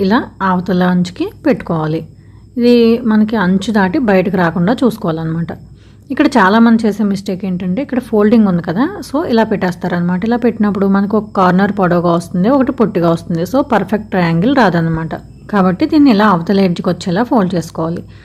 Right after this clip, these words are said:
ఇప్పుడు నెక్స్ట్ ఫోల్డ్ వచ్చి మనం ఇలా చేసుకోవాలి. చూడండి, ఇక్కడ కొంచెం మడత పడుతుంది, అయినా సరే మనం ఇలాగే చేసుకోవాలి. ఇలా చేసుకున్నప్పుడు మనకి పర్ఫెక్ట్ ట్రయాంగిల్ వచ్చేస్తుంది అనమాట. మనం రెండు ఫోల్డ్స్ వేసేసరికి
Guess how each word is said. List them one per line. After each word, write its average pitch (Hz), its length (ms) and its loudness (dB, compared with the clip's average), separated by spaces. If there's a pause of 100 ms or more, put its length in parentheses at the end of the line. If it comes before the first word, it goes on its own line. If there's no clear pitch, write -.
(320)
ఇప్పుడు 262 200 2 (100)
నెక్స్ట్ 175 240 -4 (100)
ఫోల్డ్ 214 240 4
వచ్చి 196 200 -8 (100)
మనం 226 180 0 (880)
ఇలా 240 120 6 (100)
చేసుకోవాలి. 175 560 -2
చూడండి, 190 360 0
ఇక్కడ 247 200 -2
కొంచెం 220 240 4 (100)
మడత 170 280 0
పడుతుంది, 180 400 0
అయినా 190 200 0 (100)
సరే 220 160 0 (100)
మనం 254 120 4 (120)
ఇలాగే 196 320 2
చేసుకోవాలి. 185 440 -2
ఇలా 226 180 4
చేసుకున్నప్పుడు 196 560 2
మనకి 180 220 2 (120)
పర్ఫెక్ట్ 220 380 -2
ట్రయాంగిల్ 185 420 2
వచ్చేస్తుంది 190 420 -4
అనమాట. 165 280 -2 (160)
మనం 220 160 2 (120)
రెండు 214 260 4
ఫోల్డ్స్ 190 280 0
వేసేసరికి 180 520 -2